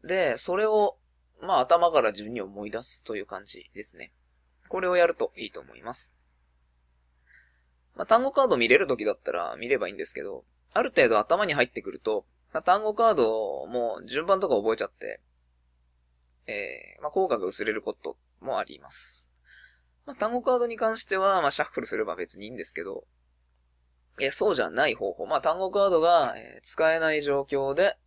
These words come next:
復習するために、えー、思い出すっていうのを使って、えー、いただければと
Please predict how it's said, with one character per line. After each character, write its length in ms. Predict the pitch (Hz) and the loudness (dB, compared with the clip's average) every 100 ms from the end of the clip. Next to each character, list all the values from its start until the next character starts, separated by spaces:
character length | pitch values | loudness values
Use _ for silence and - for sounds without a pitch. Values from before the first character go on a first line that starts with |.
| - | -20
復 200 | - 110 | -12 -8
習 160 | - | -8
す 160 | 101 80 | -8 -12
る 120 | 78 _ _ | -16 _ _
た 100 | - | -10
め 100 | 156 | -10
に、 120 | 180 - - | -10 -16 -18
え 100 | 110 | -18
ー、 40 | |
思 240 | 101 107 98 | -14 -10 -8
い 20 | |
出 120 | 190 | -8
す 240 | - - - | -8 -12 -12
っ 40 | |
て 80 | 202 | -10
い 80 | 202 | -8
う 40 | |
の 140 | 180 202 | -6 -8
を 40 | |
使 200 | - - | -8 -12
っ 60 | - _ | -14 _
て、 280 | - 185 190 _ _ _ _ | -2 -2 -4 _ _ _ _
え 360 | - 78 62 90 | -12 -12 -12 -12
ー、 20 | |
い 40 | |
た 120 | - | -8
だ 100 | 90 | -8
け 120 | - 101 | -6 -4
れ 80 | |
ば 100 | 135 | -4
と 160 | - - | -6 -10